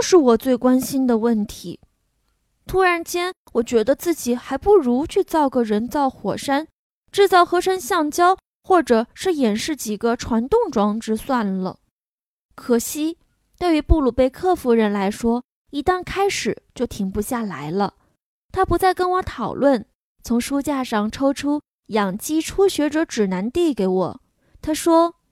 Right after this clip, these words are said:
：“阅读人工孵化的章节，今天晚上做好准备，我明天就把鸡蛋拿来。”“可是。”“别太担心，朱莉。”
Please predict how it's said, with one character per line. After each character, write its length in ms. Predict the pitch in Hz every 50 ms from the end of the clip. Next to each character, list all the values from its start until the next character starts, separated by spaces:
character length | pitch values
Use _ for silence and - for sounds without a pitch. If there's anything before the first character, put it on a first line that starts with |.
| _ _ _ _ _ _ _ _ _ _ _ _ -
：“阅 200 | 302 302 285 262
读 320 | 220 233 226 226 233 240 -
人 200 | - 220 214 208
工 220 | 214 247 262 262 262
孵 200 | - - 285 285
化 200 | 285 - 269 233
的 100 | 202 196
章 300 | - - 240 254 285 285
节， 380 | - - 185 175 175 208 247 - _ _ _
今 200 | _ - 247 254
天 180 | 233 277 277 269
晚 180 | 254 202 117 -
上 280 | - 226 214 208 208
做 160 | 214 - 233
好 180 | 202 - 233 240
准 180 | 226 - 190 - - -
备， 220 | - 214 202 - - _ _ _ _ _ _ _ _
我 120 | - 233
明 220 | 220 220 220 220 247
天 360 | - - 330 330 339 349 - _ _ _
就 120 | - 247 226
把 140 | - 165 147
鸡 220 | - - 214 226
蛋 240 | - 262 240 185 175
拿 180 | 160 151 156
来。 220 | 180 208 202 - - _ _ _ _ _ _ _ _ _ _ _ _
”“可 220 | - - 370 330 320
是。 460 | - - - - 381 370 359 349 - _ _ _ _ _ _ _ _ _ _ _ _ _ _ _ _ _ _ _ _ _ _ _ _ _
”“别 180 | - 226 233 247
太 220 | - - 320 285
担 260 | 240 - 269 277 277 285
心， 360 | - - 294 294 311 339 330 -
朱 220 | - 196 196 196
莉。” 300 | 185 185 170 - - _